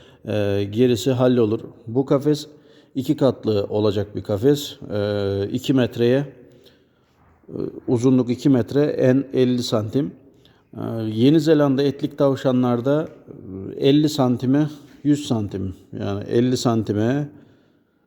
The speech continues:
yüz santim, elli santimde, e, iç genişlik, e, yeterli.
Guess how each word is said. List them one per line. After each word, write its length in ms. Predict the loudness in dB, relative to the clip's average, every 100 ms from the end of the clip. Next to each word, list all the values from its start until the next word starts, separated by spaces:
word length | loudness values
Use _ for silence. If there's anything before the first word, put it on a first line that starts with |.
| _
yüz 340 | -4 0 0 2
santim, 460 | 0 0 0 -2 -4 -12 _
elli 260 | 0 2 2
santimde, 720 | 2 0 0 0 2 2 2 -2
e, 640 | -2 0 0 0 -2 -4
iç 200 | -6 -2
genişlik, 600 | 0 0 -2 -4 -4 -8 -20 _ _ -20 _ _ -12
e, 60 | -6
yeterli. 840 | 4 4 6 4 2 0 0